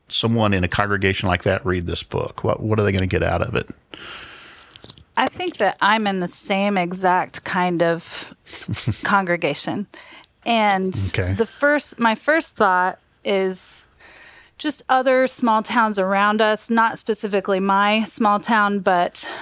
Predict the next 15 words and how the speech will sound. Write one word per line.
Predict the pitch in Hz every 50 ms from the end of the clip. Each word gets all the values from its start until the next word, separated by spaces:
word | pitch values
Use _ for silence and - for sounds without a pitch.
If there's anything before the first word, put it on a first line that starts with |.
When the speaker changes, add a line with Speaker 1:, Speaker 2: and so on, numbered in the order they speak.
| - - -
Speaker 2:
are | 226 196 190 196 196 196 196 -
continually, | - - - 226 202 196 - - 254 262 269 269 254 226 202 196 185 185 180 185 185 - - -
um, | 180 214 202 196 196 185 185 196 196 - 262 - _ _ _ _ _ _ -
just | 208 220 226 - -
receiving | 214 208 - - - 233 233 220 220 214 196
these, | 190 190 190 190 190 - - - - _ _ _ -
uh, | 202 196 196 -
populations | - - - 208 214 - - - 196 202 226 - - 214 190 190 185 -
from | - - 175 170 165 180 180 - - - - - - - - -
Mexico, | 220 254 254 - - 269 - 269 254 247 247 240 240 233
Congo, | 240 - 233 226 240 233 240 240 233 233 233 226
Haiti. | 233 208 233 220 226 220 226 226
Like, | 220 214 202 190 196
Speaker 1:
Hmm. | 196 196 196
Speaker 2:
it's, | 226 254 240